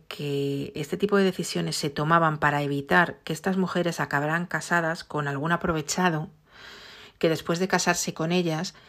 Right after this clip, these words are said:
pretendiera reclamar sus supuestos derechos al trono, supuestos. Y para evitar este tipo de problemas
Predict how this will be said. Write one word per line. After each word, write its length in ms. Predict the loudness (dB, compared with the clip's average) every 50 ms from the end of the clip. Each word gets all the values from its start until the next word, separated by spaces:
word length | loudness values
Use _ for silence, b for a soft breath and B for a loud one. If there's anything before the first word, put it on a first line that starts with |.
| B B B -4
pretendiera 840 | 0 0 0 0 0 -4 -2 -2 -2 2 2 2 4 4 2 0 0
reclamar 880 | 0 2 4 4 4 2 0 0 0 0 0 2 2 2 2 0 -2 -10 _ -10
sus 300 | -8 0 0 0 0 0
supuestos 920 | -4 -4 -6 -4 -2 -2 -2 -2 -2 -6 -2 0 0 2 2 0 -4 -6 -8
derechos 840 | -6 -6 -4 -4 -4 -4 -4 -6 -6 -4 0 0 0 0 -2 -2 -2
al 400 | -4 -2 -2 -2 -4 -4 -6 -10 _
trono, 380 | -2 0 0 0 0 -2 -6 -12 _ _ _ _ _ _ _ _ _ _ -12
supuestos. 840 | -8 -4 -4 -4 -2 0 -2 0 0 -2 -6 -8 -16 -16 -18 -18 _ B B B B B B B B B B
Y 100 | -8 -2
para 200 | 0 0 0 2
evitar 320 | 0 -2 0 2 2 2
este 200 | 2 0 -4 -10
tipo 260 | -6 -6 -6 -4 -4 -2
de 140 | -2 -2
problemas 840 | -4 -4 -4 -4 -2 -2 0 2 2 2 2 0 -2 -4 -6 -8 _